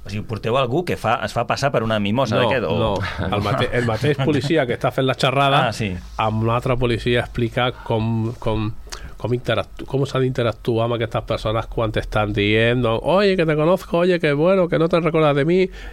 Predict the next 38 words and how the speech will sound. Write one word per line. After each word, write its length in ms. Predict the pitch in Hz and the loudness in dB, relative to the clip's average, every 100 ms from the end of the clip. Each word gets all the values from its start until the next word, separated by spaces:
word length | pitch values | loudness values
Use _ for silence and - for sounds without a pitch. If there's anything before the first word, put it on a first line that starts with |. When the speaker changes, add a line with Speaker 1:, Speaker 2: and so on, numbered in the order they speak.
| - | -2
Speaker 2:
ei, 260 | 151 175 180 | 2 2 2
que, 220 | 139 127 | 2 2
o 160 | 120 120 | 0 0
donen 320 | 127 127 123 | 0 0 0
dos 80 | 110 | 0
petons 380 | 120 113 123 127 | -2 0 0 2
i 60 | |
de 80 | 123 | 0
més, 160 | 123 120 | 2 0
i 80 | 117 | 0
en 80 | |
aquell 160 | 110 110 | 0 0
moment 320 | 107 107 107 | 0 0 -2
t'estan, 540 | - - 110 98 95 - - - - - - | -6 -2 -2 -2 -6 -10 -14 -16 -12 -12 -8
t'estan 260 | - - 110 | -8 -4 -2
traient 300 | 110 101 101 | 0 0 0
algú, 240 | 95 104 | 0 0
i 60 | 110 | 0
aleshores 340 | 90 - 110 95 | -2 -2 -2 0
el 80 | 98 | -2
que 120 | 101 | -4
fa, 240 | - 98 95 92 101 - | -4 0 2 0 -2 -8
en 160 | 101 90 | -6 -4
aquest 240 | 95 95 - | -2 -2 0
cas, 160 | 98 | 0
la 160 | 98 95 | 0 0
darrera 320 | 95 95 92 87 82 | 0 0 0 -2 -2
xerrada 360 | - 90 95 85 | -2 -2 0 -2
va 20 | 95 | -2
ser 80 | |
el 60 | 92 | -2
sergent, 380 | 98 92 95 101 | -2 0 -2 -2
el 160 | 95 92 - | -4 -6 -4
que 160 | 95 - - - | -4 -4 -8 -6
explicava 480 | - 117 110 117 113 | -4 -4 -2 0 0
més 100 | 110 | -2
o 40 | 113 | -2
menys 220 | 113 | -2